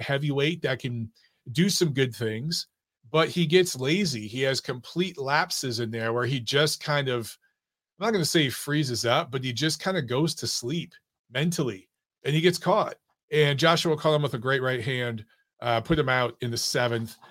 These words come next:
and that was that. So, look, it was, um,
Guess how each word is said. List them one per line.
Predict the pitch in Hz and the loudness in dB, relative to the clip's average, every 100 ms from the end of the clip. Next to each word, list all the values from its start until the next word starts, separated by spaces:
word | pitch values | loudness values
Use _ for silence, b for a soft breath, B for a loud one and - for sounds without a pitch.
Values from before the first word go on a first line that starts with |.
| B - | B -2
and | 143 | 2
that | 196 160 | 4 4
was | 131 104 | 2 0
that. | 120 113 92 - - b b b b b | 0 -2 -4 -12 -16 b b b b b
So, | - 190 | 6 8
look, | 190 175 180 | 10 8 8
it | 185 | 6
was, | 190 180 147 | 8 6 4
um, | 180 170 160 147 | 4 6 4 0